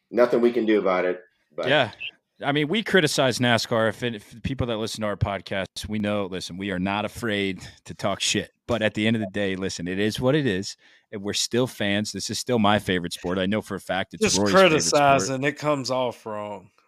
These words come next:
Speaker 3: But we're just
Speaker 2: <laughs> Yeah.
Speaker 3: criti-, we're just
Speaker 2: <laughs>
Speaker 3: criticizing. If,
Speaker 1: Right.
Speaker 3: you know,
Speaker 1: That's
Speaker 3: if we
Speaker 1: all
Speaker 3: were in
Speaker 1: right.
Speaker 3: charge, we wouldn't do it that way.
Speaker 2: <laughs> Well, we'd have a lot more problems than that. I'll tell you that. <laughs>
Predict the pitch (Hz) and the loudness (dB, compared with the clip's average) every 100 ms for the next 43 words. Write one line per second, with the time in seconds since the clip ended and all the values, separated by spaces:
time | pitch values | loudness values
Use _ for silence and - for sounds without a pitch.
0 | _ 120 - 170 - 156 - 151 147 123 | _ 0 6 6 6 0 0 -2 -2 -2
1 | 113 160 139 180 185 160 - 156 135 127 | -8 -12 -2 -2 0 -4 -2 -4 -2 -6
2 | - 120 131 135 160 156 147 - 98 - | -4 -2 -2 -2 -4 -2 -4 -2 -2 -2
3 | - _ 175 190 143 151 156 - 214 214 | -14 _ -4 -2 0 2 2 4 6 8
4 | 190 160 139 131 110 - 139 120 104 101 | 6 4 4 2 0 -2 2 2 0 -6
5 | - - 139 151 147 151 156 170 165 135 | -12 -8 -2 0 0 -2 -4 -2 -2 -4
6 | - 110 90 98 92 _ _ - - 190 | -8 -10 -10 -14 -16 _ _ -20 0 0
7 | - - 160 139 180 147 165 151 147 131 | 0 4 4 4 4 4 6 2 2 6
8 | 135 147 160 139 123 120 120 113 110 98 | 6 8 4 4 4 4 4 -2 -2 0
9 | 92 90 117 - - 359 - - - 466 | 0 0 -8 -4 -2 -2 0 0 0 0
10 | 453 403 - 349 240 - 254 - - 247 | 0 -2 -4 -6 -6 -2 -2 -2 0 0
11 | 175 - 180 - - - 170 147 _ | 2 2 0 0 -4 -4 -12 -14 _